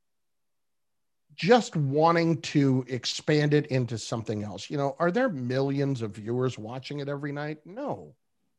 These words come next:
no, but it's trying to build, trying, we all look around and we see how much, um, media is changing,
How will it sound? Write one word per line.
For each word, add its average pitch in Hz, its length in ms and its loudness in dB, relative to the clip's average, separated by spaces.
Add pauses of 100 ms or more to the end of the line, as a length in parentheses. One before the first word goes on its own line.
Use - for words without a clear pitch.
(260)
no, 123 320 2
but 127 180 -4
it's 127 200 -4
trying 156 380 0
to - 100 -8
build, 113 520 0
trying, 147 380 -2 (360)
we 139 120 4
all 156 240 10
look 160 180 4
around 131 720 4 (520)
and 127 320 4
we 123 160 4
see 165 300 0
how 139 200 4
much, 135 540 2 (760)
um, 110 500 0
media 143 460 4
is 120 240 0
changing, 147 720 -4